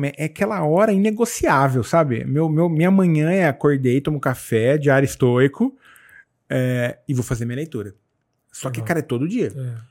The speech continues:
Speaker 2: É.
Speaker 1: É tipo assim, eu saio de férias, eu leio. Eu, sábado eu leio, domingo eu leio, mas todo dia. Então, é,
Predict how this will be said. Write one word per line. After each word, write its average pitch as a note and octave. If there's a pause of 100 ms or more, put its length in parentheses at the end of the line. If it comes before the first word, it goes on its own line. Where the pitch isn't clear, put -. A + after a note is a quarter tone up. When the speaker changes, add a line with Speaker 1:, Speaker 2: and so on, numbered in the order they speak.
(120)
Speaker 2:
É. B2
Speaker 1:
É -
tipo -
assim, A#2+ (140)
eu -
saio C3
de B2+
férias, B2+
eu E3+
leio. G2
Eu, G#2+
sábado G#2
eu D3
leio, D3+
domingo G#2+
eu A#2+
leio, -
mas - (140)
todo A#2
dia. A2+ (340)
Então, F3+ (100)
é, C3